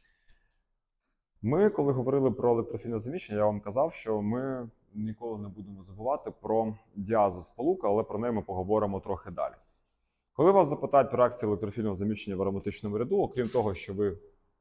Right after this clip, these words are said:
звикли вже до, там, до сульфування, нітрування, галогенування до Фріделя Кравца, вам треба ще буде робити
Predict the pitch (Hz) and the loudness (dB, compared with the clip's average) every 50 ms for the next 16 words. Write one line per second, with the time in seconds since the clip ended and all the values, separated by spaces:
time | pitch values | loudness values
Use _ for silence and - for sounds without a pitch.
0 | _ _ _ - 90 98 110 104 - 101 90 82 85 80 78 80 80 80 90 104 | _ _ _ -12 -6 -4 -4 -2 -2 -4 -8 -6 -6 -6 -6 -6 -6 -6 -6 -6
1 | 131 127 - 147 139 139 147 123 120 120 113 110 104 98 110 110 - - 117 104 | -6 -4 -4 -6 -6 -4 -2 4 4 4 4 4 0 -2 -4 -4 -2 -2 0 2
2 | 101 101 98 95 92 90 90 87 - _ _ _ _ _ _ _ _ _ _ _ | 4 2 2 2 -4 -10 -10 -14 -16 _ _ _ _ _ _ _ _ _ _ _
3 | _ - 107 123 143 147 139 147 143 139 123 107 107 104 98 98 95 95 90 92 | _ -2 0 4 4 6 4 4 4 4 4 4 4 4 4 0 -2 -4 -4 -6
4 | 85 104 98 98 92 98 95 - 127 151 165 - - 117 110 104 95 101 107 104 | -6 -4 -2 -2 -2 -2 -2 2 2 2 2 2 -2 -2 -2 -2 -2 -2 -2 0
5 | 92 95 87 - - - 131 147 151 135 127 117 104 95 98 95 92 90 90 98 | 0 -2 -6 -6 -4 0 2 2 2 2 0 -2 0 -2 -4 -4 -4 -4 -4 -4
6 | 113 107 - 104 101 95 87 | -6 -6 -4 -6 -6 -6 -8